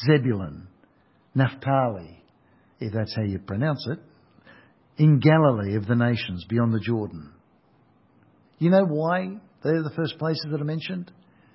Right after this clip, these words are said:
Because that's where Assyria first came down and wrought destruction. They'll be the first ones to see the light. And in case you didn't pick up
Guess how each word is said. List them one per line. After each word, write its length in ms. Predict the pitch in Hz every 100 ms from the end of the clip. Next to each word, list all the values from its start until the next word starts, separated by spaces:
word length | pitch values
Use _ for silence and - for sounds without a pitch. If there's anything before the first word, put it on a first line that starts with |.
| _ _ _
Because 260 | 127 123 113
that's 240 | 127 -
where 180 | 131 113
Assyria 540 | 110 - 123 110 95 87 -
first 280 | 104 98 - _ _ _
came 360 | - 117 117 107
down 420 | 101 98 92 92 - _ _ _ _ _ _ _ -
and 240 | 113 98 98
wrought 340 | 113 110 -
destruction. 760 | 98 - - 117 98 - 80 - - _ _ _ _ _ _ _ _ _ _ _
They'll 300 | 135 160 175
be 100 | 135
the 140 | 117 110
first 280 | 127 117 -
ones 220 | 117 104
to 60 | 107
see 200 | - 120
the 100 | 107
light. 340 | 110 123 80 - _ _ _ _ _ _ _ _ _ _ _ _ _ _ _
And 140 | 165
in 100 | 165
case 300 | - 226 262 196
you 60 |
didn't 320 | 151 185 139
pick 160 | 151 139 156 -
up 220 | -